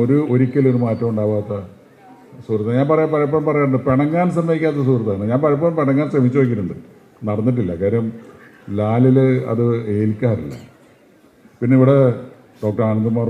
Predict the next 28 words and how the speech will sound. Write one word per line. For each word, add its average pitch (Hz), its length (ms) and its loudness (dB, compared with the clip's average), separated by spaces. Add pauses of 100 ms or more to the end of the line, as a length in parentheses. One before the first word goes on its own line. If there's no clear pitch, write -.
പറഞ്ഞു, 110 220 -2 (760)
അതൊരു 143 220 2
വലിയ 160 200 0 (160)
വാസ്തവമാണ്. 135 580 0
ഞാനത് 113 340 -2
വളരെ 117 300 0
കാര്യമായിട്ട് 113 340 -4
ശ്രദ്ധിക്കും. 101 280 -4
കാര്യം 123 200 -2 (720)
ദൈവാനുഗ്രഹമാണ് 160 960 4
ഏറ്റവും 123 280 0
കൂടുതൽ 131 240 4 (200)
ദൈവം 127 320 4
അനുഗ്രഹിച്ചിരിക്കുന്നത്. 117 880 0
ലാല് 120 260 4
പോലും 131 260 4
അറിയാതെ 120 400 0 (560)
ലാലിൽ 117 360 2
കിട്ടിയിരിക്കുന്ന 113 480 0 (120)
സിദ്ധിയാണ് 110 640 -2 (540)
അഭിനയം 92 280 -6
എന്ന് 87 100 -6
പറയുന്നത്. 87 220 -4
ഒരിക്കൽ 131 240 2 (480)
ഫാസിൽ 127 400 0
എൻ്റെ 127 140 2
അടുത്ത് 107 200 -2
പറഞ്ഞു, 87 240 -6